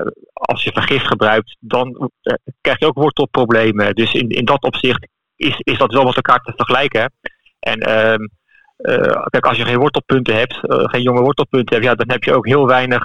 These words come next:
eh, eh, calciumopname. Ja, en dan zou je kunnen zeggen van ja, ammonium belemmert natuurlijk de opname van calcium. Alleen ja,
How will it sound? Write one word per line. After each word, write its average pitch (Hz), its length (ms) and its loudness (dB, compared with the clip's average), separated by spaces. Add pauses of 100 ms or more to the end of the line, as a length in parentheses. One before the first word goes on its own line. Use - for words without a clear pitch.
(120)
eh, 117 400 0 (320)
eh, 107 240 -2 (100)
calciumopname. 120 1000 2 (400)
Ja, 120 240 0
en 127 140 -4
dan 131 180 -2
zou 131 180 4
je 143 100 -2
kunnen 120 200 -2
zeggen 113 220 -2
van 123 100 0
ja, 120 80 4
ammonium 131 640 0
belemmert 127 500 0
natuurlijk 123 200 -4
de 156 60 0
opname 131 260 -2
van 123 80 -6
calcium. 151 400 0
Alleen 113 180 2
ja, 120 240 2